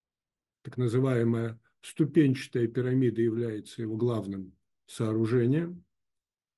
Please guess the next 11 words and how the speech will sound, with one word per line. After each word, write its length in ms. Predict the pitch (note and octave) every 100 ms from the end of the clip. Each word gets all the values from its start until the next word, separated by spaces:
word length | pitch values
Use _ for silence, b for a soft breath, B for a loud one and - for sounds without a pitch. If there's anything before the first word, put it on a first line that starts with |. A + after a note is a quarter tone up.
| _ _
Я 160 | C3+ C3
напомню 520 | C#3+ C3+ G3 E3 D3+
вам, 220 | C#3 A2+
что 240 | A2 - B2+
высота 720 | C3 - D3 - D#3 G2+ - _ _ _ _ _
этой 300 | C#3+ C3 A#2
пирамиды 600 | A#2 B2 C3 C3+ B2 G2+
ни 140 | G2 A#2+
много 380 | C3+ D3 A2+
ни 120 | A2+ B2+
мало 460 | B2 F#2+ F2+ F2